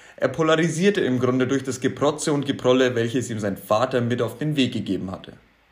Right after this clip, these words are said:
Mir imponierte das. Der Satz seines Vaters, der mir bis heute im Gedächtnis bleibt, lautet:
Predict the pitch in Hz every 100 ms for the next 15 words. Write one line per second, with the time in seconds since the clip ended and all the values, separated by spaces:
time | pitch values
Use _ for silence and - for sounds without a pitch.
0 | _ _ _ _ - 156 196 202 226 190
1 | 117 90 - - - _ _ _ _ _
2 | _ _ _ 123 135 165 160 - 120 113
3 | - 113 135 131 104 - 110 110 113 -
4 | 135 165 190 151 135 127 139 - 110 -
5 | 104 104 101 120 143 123